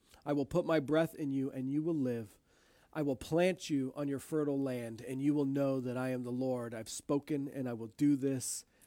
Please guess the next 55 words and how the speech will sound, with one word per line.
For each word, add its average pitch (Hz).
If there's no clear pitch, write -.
This 135
is 117
what 131
the 127
Lord 120
says." -
You 160
know 180
how 185
I 185
like 180
to -
preach? 202
Head, 196
heart, 175
hands, 185
uh, 165
something 170
to 165
know 160
with 185
our 180
heads, 175
gets, -
moves 185
into 180
our 170
heart 185
so -
that 170
we 156
can 151
be 143
transformed 165
and 156
experienced, 151
moves 143
out 165
into 160
our 151
hands, 143
into 143
the -
community 143
to 131
bless, 131
serve, 135
and 131
love 120
the 123
world. 120
And 151
with 147
our 135
head, 175